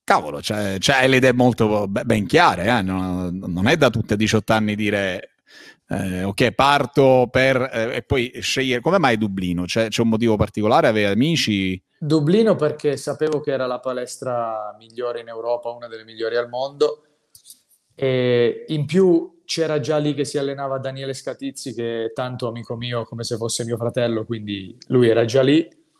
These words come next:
Speaker 1: Che tra l'altro devo, a breve devo, devo sentire, che è stato promosso a pieni voti, ovviamente.
Speaker 2: Assolutamente sì,
Speaker 1: <laughs>
Speaker 2: assolutamente sì.
Speaker 1: Ok, quindi già c'era lui lì, beh, praticamente.
Speaker 2: Esatto, esatto.
Speaker 1: Ok,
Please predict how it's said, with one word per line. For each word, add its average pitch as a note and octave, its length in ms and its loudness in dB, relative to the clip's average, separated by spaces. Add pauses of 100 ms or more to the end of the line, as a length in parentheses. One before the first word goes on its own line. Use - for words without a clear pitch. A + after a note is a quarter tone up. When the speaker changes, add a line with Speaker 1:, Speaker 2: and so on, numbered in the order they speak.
(200)
Speaker 1:
Che A2+ 140 0
tra A#2+ 180 4
l'altro B2+ 440 4
devo, A#2+ 640 6
a B2 120 0
breve B2+ 340 4
devo, A#2 220 6
devo A#2+ 240 4
sentire, A#2 680 2 (300)
che C#3+ 140 2
è - 20 -2
stato D3+ 520 4
promosso D3 540 6
a C3 80 6
pieni C3 340 2
voti, C3 520 6
ovviamente. G#2+ 480 -2
Speaker 2:
Assolutamente B2+ 680 0
sì, G#2+ 220 -4
Speaker 1:
<laughs> - 160 -6
Speaker 2:
assolutamente A2 840 -6
sì. G2 140 -6 (500)
Speaker 1:
Ok, C3 260 0
quindi B2 240 0
già D3 120 0
c'era A#2+ 240 0
lui B2 320 2
lì, F#2 160 -6
beh, - 140 -6
praticamente. F2 540 -4
Speaker 2:
Esatto, G#2 760 -2
esatto. G2 320 -4
Speaker 1:
Ok, D#2 360 -10